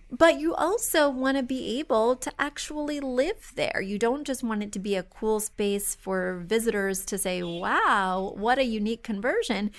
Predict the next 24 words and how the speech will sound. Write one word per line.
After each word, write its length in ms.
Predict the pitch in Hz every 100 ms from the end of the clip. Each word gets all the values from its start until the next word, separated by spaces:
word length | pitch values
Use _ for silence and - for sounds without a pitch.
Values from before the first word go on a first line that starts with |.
| - - -
You 140 | 262
want 300 | 233 277 320
to 120 | - 254
really 580 | 233 226 214 208 208 _ -
have 200 | 175 196
a 60 | 175
life 340 | 175 262 -
here 380 | - - - - 196
that 240 | 170 - - _ -
is 200 | - 180
sustainable. 840 | - 208 - 226 349 254 160 156 110
And 320 | 208 208 214 - 302 277
for 180 | - 330
me, 400 | 320 370 320 294
not 340 | 269 247 240
watching 400 | 226 220 - 226
T 220 | 208 208 190
V 380 | 190 180 175 -
is 320 | 185 170 -
just 420 | - 165 - -
not 260 | 165 151 - _
all 160 | - 151
that 240 | - -
sustainable. 640 | - - 202 151 139 -